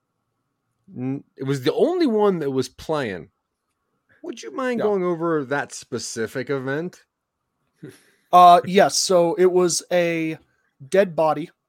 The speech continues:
Speaker 2: or at least I was going to test if it was a dead body or not. I had my lab assistants, uh, go out into the world and find what they could find. And I walked up and I pushed it, and it, the <laughs> body said, "Hey, stop it."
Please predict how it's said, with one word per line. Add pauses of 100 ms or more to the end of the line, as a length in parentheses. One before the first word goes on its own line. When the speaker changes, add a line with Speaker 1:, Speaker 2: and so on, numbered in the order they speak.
Speaker 2:
or
at
least
I
was
going
to
test
if
it
was
a
dead
body
or
not.
I
had
my
lab
assistants,
uh, (100)
go
out
into
the
world
and
find
what
they
could
find. (520)
And
I
walked
up (260)
and
I (160)
pushed
it, (480)
and
it,
the (240)
<laughs>
body
said, (100)
"Hey, (540)
stop
it."